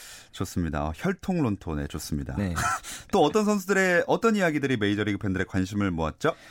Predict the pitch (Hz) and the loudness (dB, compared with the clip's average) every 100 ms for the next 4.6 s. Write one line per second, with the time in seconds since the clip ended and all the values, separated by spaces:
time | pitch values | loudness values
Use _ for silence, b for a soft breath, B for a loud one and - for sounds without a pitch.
0 | B - 87 92 - 202 262 240 233 214 | B -6 -2 -2 -2 0 2 2 2 2
1 | 196 135 107 202 233 151 151 156 131 107 | 2 0 4 6 4 0 -2 0 -2 -4
2 | 127 107 - 92 90 107 110 87 85 113 | -2 -4 -4 -4 0 2 0 -2 -4 -6
3 | - 117 101 - 247 240 156 127 101 - | -2 0 0 -2 -4 -2 -2 -2 -2 -2
4 | 135 120 - 101 92 69 | 2 2 0 0 0 -2